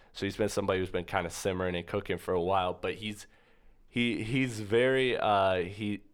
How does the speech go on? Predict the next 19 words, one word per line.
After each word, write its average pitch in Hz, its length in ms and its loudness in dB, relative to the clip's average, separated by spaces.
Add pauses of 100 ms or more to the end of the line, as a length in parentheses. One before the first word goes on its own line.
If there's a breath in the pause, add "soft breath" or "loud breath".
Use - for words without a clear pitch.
(200)
he's 107 280 -8
very, 101 480 2
you 95 200 -2
know, 90 160 2
he, 95 220 -4
he 104 160 -6
plays 98 460 0
to 101 80 2
the 95 100 2
white 90 260 2
stereotype 90 680 0
of, 90 120 -4
like, 90 240 -2
being 101 240 -2
a 90 80 0
goofy 95 540 -4
rapper. 85 500 0
Like, 82 280 -2
he, 87 220 -6